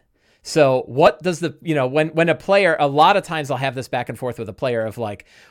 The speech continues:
"How far away are the two guards?" And you're like, "They're twenty-five feet away." And it's like, "How close are they to one another?" And you're like, "Fifteen feet." And they're like,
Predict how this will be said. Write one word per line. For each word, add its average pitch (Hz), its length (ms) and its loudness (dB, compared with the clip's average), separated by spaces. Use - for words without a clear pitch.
"How 202 220 4
far 247 340 6
away 180 280 4
are 160 80 2
the 135 100 -4
two 143 280 -4
guards?" 110 760 -8
And 117 160 -8
you're 113 120 -2
like, 104 240 -8
"They're 135 100 -2
twenty-five 156 560 -2
feet 147 160 -4
away." 123 380 -4
And - 80 -12
it's 113 100 -12
like, 110 140 -14
"How 185 220 -6
close 190 520 -4
are 165 100 0
they 147 220 0
to 147 160 -6
one 135 240 -2
another?" 127 680 -6
And 113 140 -8
you're 113 100 -6
like, - 140 -14
"Fifteen 117 480 -8
feet." 101 260 -10
And 113 60 -14
they're 110 60 -10
like, 104 180 -10